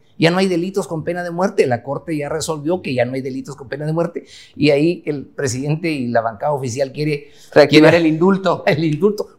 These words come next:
Speaker 1: ¿Cuál indulto? Eso es querer engañar a la gente. Ya no hay indulto, por-, porque es un proceso de carácter legislativo. Entonces, usted oye, usted escucha a un candidato a la presidencia y dice, "Mi gobierno habrá pena de muerte". No, pues si eso le toca al Congreso de la República
Speaker 2: Exacto.
Speaker 1: legislarlo.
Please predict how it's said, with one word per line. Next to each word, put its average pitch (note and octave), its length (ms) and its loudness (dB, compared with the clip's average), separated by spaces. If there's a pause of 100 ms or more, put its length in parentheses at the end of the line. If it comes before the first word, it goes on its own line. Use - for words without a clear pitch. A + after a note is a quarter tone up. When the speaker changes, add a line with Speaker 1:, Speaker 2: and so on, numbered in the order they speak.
Speaker 1:
¿Cuál - 260 4
indulto? C#3+ 600 0
Eso F#3 140 0
es B3 80 -10
querer C#3+ 260 -2
engañar A#2+ 420 -2
a B2 60 0
la A2 80 -6
gente. A#2 340 -10 (220)
Ya B2+ 240 4
no B2 200 -6
hay A#2+ 140 -8
indulto, A2 640 -8
por-, - 240 -12
porque G#2+ 240 -4
es B2 140 -2
un D#3 180 -2
proceso C3+ 680 -6 (120)
de A#2+ 160 0
carácter A#2+ 380 0
legislativo. D3+ 500 -2
Entonces, F3 320 -2
usted D3+ 240 -4
oye, G#3 460 2 (440)
usted G3 520 2 (180)
escucha - 500 2
a A#2+ 40 4
un F#3 200 -2
candidato E3+ 420 -2
a - 20 2
la E3 100 -2
presidencia D3 480 -2
y D3+ 40 -2
dice, C#3 200 0
"Mi C#3 140 -2
gobierno C3 500 0
habrá B2 320 2
pena B2 220 -2
de A2 80 2
muerte". A#2+ 340 -8
No, F#3 160 -6
pues G3+ 140 -6
si D4+ 60 -8
eso F4 140 -6
le F#4+ 120 0
toca D#3 220 -4
al B2+ 60 -4
Congreso A#2+ 360 -10
de A#2+ 60 -12
la A2 60 -6
República A2 340 -4
Speaker 2:
Exacto. G#2 280 4
Speaker 1:
legislarlo. D3+ 680 2